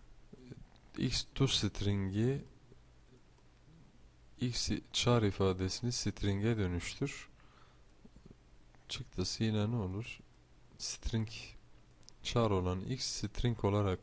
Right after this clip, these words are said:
çıktı verir. Evet arkadaşlar. Char tipinde yapılar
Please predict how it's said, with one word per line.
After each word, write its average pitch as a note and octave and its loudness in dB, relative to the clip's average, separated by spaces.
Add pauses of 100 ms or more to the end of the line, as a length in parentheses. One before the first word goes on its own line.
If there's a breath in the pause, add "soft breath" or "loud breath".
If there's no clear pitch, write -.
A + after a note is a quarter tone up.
(1000 loud breath)
çıktı - 0
verir. F2 -2 (120)
Evet G#2 -2
arkadaşlar. F#2 -2 (3000 soft breath)
Char A2+ 2
tipinde G#2+ 0
yapılar G#2 0